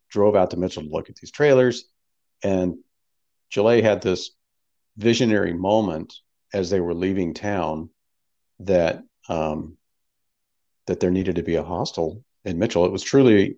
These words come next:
a God-inspired moment. And,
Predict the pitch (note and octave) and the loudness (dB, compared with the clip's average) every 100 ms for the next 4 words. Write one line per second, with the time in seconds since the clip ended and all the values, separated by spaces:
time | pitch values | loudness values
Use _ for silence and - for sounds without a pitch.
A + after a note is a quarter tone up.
0 | - E2+ F#2 F#2 D#2 - E2 D#2 - F#2 | -6 0 2 2 0 -4 -2 -2 -2 -2
1 | E2 D2+ - _ _ _ _ _ _ _ | -2 -6 -12 _ _ _ _ _ _ _
2 | _ _ _ _ - G2 F2 D#2+ D#2 | _ _ _ _ 0 2 2 0 -4